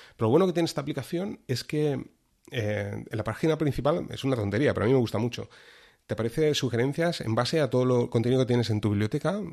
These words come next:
en un modo random, pues te aparece ahí, eh, pues esto, la imagen de, de alguno de los grupos o álbumes que tengas por ahí, ¿no? Y la verdad es que redescubres contenido que tenías en tu biblioteca que tú ya habías olvidado.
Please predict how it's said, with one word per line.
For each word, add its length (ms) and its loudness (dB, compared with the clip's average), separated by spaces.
en 240 -6
un 80 0
modo 220 4
random, 440 2
pues 180 -8
te 80 -6
aparece 280 -2
ahí, 360 -2
eh, 340 0
pues 140 -6
esto, 200 -4
la 80 0
imagen 500 0
de, 320 0
de 100 -2
alguno 260 4
de 80 6
los 260 0
grupos 580 0
o 80 2
álbumes 360 2
que 100 -6
tengas 240 0
por 180 -4
ahí, 180 -4
¿no? 220 0
Y 260 -2
la 100 0
verdad 160 2
es 80 -6
que 280 0
redescubres 840 -2
contenido 540 -2
que 80 -2
tenías 280 -2
en 100 0
tu 100 0
biblioteca 420 0
que 80 -12
tú 340 -4
ya 120 0
habías 280 0
olvidado. 480 -4